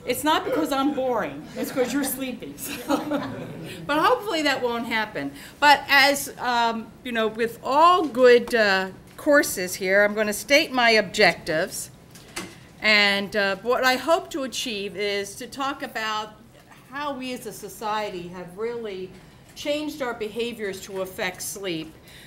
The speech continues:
and that we actually are not obtaining optimal sleep, talk about the physiology of sleep, the five stages of sleep,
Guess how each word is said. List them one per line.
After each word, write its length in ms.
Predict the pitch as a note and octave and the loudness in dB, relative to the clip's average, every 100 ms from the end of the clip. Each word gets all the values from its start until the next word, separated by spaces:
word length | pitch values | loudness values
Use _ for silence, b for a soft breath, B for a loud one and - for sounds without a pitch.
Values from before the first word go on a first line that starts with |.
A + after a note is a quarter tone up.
| B | B
and 300 | F#3+ F#3+ F#3 | -4 -2 0
that 240 | G3 F3+ | 0 0
we 140 | F#3+ F#3 | -2 0
actually 500 | G#3 G#3 A#3 G3+ F3 | 0 0 -2 0 0
are 100 | F3+ | 0
not 300 | F#3 F#3 F#3 - | 0 -2 -4 -8
obtaining 600 | - - E4 D#4+ C#4 G#3+ | -10 -4 0 2 2 0
optimal 500 | G#3+ G#3 G#3 G3 F#3+ | -2 -2 -6 -6 -8
sleep, 360 | - F#3+ F#3+ | -6 -6 -6
talk 300 | - B3 B3+ | -6 -6 -4
about 440 | C#4 A#3+ B3 A#3+ A#3 B B B B - - | -2 0 2 0 -6 B B B B -20 -10
the 100 | - | -8
physiology 720 | - A#3 A3 G3+ G#3 A3+ A#3+ A#3 | -4 -4 0 0 2 0 -4 -6
of 80 | |
sleep, 300 | A#3 A3+ G#3+ | -6 -6 -6
the 80 | F#3 | -8
five 240 | F#3+ E3 E3 | -6 -4 -2
stages 540 | - C4 B3+ C4 A#3+ | 0 2 0 -4 -6
of 80 | A#3 | -10
sleep, 500 | - A3+ G3+ G3 | -6 0 0 0